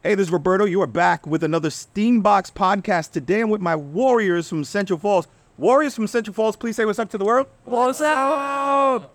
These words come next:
Speaker 1: Also, I have Nisha McCrae, founder of Bajika. I always put her on blast for this M I T thing because I wish that I was an M I T grad.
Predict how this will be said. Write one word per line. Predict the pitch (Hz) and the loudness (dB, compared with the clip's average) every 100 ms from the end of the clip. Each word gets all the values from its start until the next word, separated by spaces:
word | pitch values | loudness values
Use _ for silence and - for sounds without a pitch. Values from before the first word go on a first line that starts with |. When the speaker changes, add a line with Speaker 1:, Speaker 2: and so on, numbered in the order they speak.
| _ - | _ 2
Speaker 1:
Also, | 196 277 160 107 156 - _ _ _ | 2 2 -2 -2 -4 -8 _ _ _
I | 156 185 | -2 0
have | 175 175 170 156 139 _ 127 | 0 0 0 -2 -6 _ -10
Nisha | 147 220 - 247 | -2 -2 0 -4
McCrae, | - 160 117 160 - _ _ | -2 -4 -4 -8 -12 _ _
founder | _ 226 294 269 190 175 - | _ 2 4 2 2 -2 0
of | 170 170 151 | 0 0 -2
Bajika. | 165 143 156 220 - 107 120 - _ - | -4 -4 -2 -4 -2 -4 -6 -12 _ -6
I | 156 | -4
always | - 277 294 | 0 2 0
put | - 269 | -2 -2
her | 240 | 0
on | 208 202 | -2 0
blast | 202 196 - | 2 2 2
for | 185 | -2
this | 165 - | -2 -2
M | 185 180 | -2 0
I | 175 | 0
T | - 196 | -2 -4
thing | 180 147 143 | -2 -2 -2
because | 135 139 | -4 -4
I | 135 143 | -2 -2
wish | 139 180 339 302 | -4 0 0 0
that | 196 156 | -2 0
I | |
was | 143 131 | 0 -2
an | 135 | -2
M | 131 | 0
I | 123 | -2
T | - 127 | -2 -4
grad. | 117 113 110 | -2 0 2